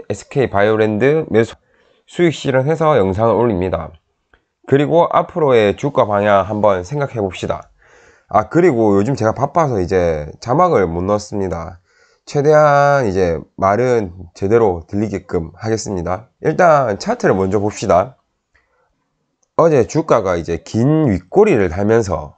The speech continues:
마감했습니다. 여기 보시면 제가 이날 이제 이 빨간 세로줄,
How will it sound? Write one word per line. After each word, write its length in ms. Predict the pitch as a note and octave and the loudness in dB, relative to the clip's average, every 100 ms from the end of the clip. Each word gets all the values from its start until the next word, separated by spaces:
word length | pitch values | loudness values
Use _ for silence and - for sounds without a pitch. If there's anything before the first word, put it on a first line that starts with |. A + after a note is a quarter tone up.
| _ | _
마감했습니다. 640 | F#2 G2 A2+ A2+ F2+ D#2+ E2 | -6 -2 0 0 -4 -8 -6
여기 160 | F2+ | -6
보시면 460 | E2 E2+ E2+ F#2 C3+ _ _ _ _ _ _ _ _ _ | -6 -8 -6 -6 -8 _ _ _ _ _ _ _ _ _
제가 960 | - G#2+ G#2+ C3 C#3 A2+ G#2+ G2 D#2+ - - - | -2 2 2 4 4 4 4 2 0 -6 -16 -4
이날 800 | F#3 G3+ E3+ B2+ B2+ F#2 D#2+ D#2 - - _ | 0 4 4 4 2 0 -4 -12 -18 -20 _
이제 200 | - G2+ | -8 -4
이 120 | G2+ - - - | -4 -6 -20 -4
빨간 260 | C3+ D3+ D#3+ | 0 0 -2
세로줄, 580 | C#3+ D3+ C#3+ F#2 D#2+ | -2 -2 -2 -4 -4